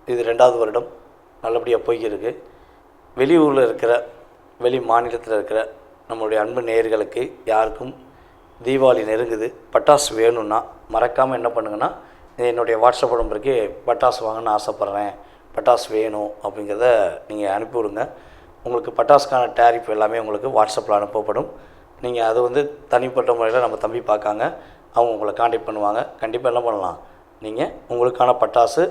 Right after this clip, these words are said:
அதுவும் வெடிக்கக்கூடிய நல்ல பட்டாசு. அதான் முக்கியமான விஷயம். ஓகே, பட்-, எல்லாருமே பட்டாசு கொடுக்கலாம். ஆனா வெடிக்கிற பட்டாசு படபடன்னு வாட்டி நீங்க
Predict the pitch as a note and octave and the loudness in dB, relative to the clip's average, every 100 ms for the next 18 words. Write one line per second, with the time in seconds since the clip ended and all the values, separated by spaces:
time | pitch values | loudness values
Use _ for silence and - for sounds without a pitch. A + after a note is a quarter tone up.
0 | - G#2+ C#3+ A3 - A2+ A#2 - D#3 C3 | -2 0 0 -2 -6 -4 -2 -2 -2 -2
1 | A#2+ E3+ A2 G#2+ A#2 G2+ - D#2+ - - | -2 -2 -2 0 -2 -2 -6 -8 -10 -18
2 | - G#2 A#2 G2+ F#2+ A2+ G#2+ F#2 - - | -16 -2 -2 -2 -6 -8 -6 -8 -10 -18
3 | - A2 A2 G#2+ A2+ - - A#2 C3+ C#3 | -14 -8 -6 -6 -6 -8 -4 4 6 6
4 | D3 C#3 B2+ A#2+ - G#2+ G2 - - - | 6 2 2 2 -2 -6 -6 -8 -14 -20
5 | - - B2+ D3+ E3+ E3+ E3+ E3+ C#3 C3 | -18 2 6 6 6 4 6 6 6 6
6 | C3 A#2+ E3+ G#3 - - - - - - | 6 6 4 2 -2 -16 -20 -20 -20 -20
7 | - - C3+ C3+ C3 D3 C#3+ A#2 A#2+ C#3+ | -20 0 4 4 4 2 0 0 2 2
8 | A#2+ G#2+ A2 | 2 -2 -4